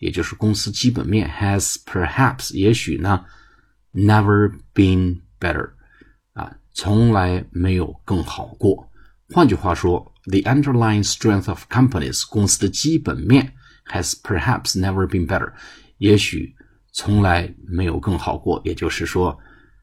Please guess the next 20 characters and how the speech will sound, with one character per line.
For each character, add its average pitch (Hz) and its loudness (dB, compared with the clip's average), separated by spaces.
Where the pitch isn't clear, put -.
从 - 0
来 87 0
没 90 -2
有 82 -2
比 - -8
现 - -4
在 80 -8
更 90 -4
好 - -6
啊， - -12
那 82 -10
就 78 -10
是 - -10
好 92 0
的 82 2
不 101 2
能 98 6
再 98 2
好 - 0
了 - -4